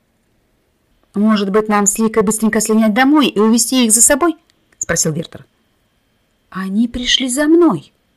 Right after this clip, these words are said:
догадалась Лика. «Почему?» «Не беспокойся, милая». Вертер задумчиво огляделся в поисках своего заветного меча.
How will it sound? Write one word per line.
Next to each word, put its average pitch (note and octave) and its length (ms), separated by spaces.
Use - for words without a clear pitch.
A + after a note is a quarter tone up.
догадалась E3 500
Лика. D#3+ 260
«Почему?» C#4+ 500
«Не A3 120
беспокойся, F#3 560
милая». E3 360
Вертер E3 360
задумчиво A3 560
огляделся E3+ 580
в - 60
поисках F3 380
своего D#3+ 280
заветного D#3+ 380
меча. D#3+ 380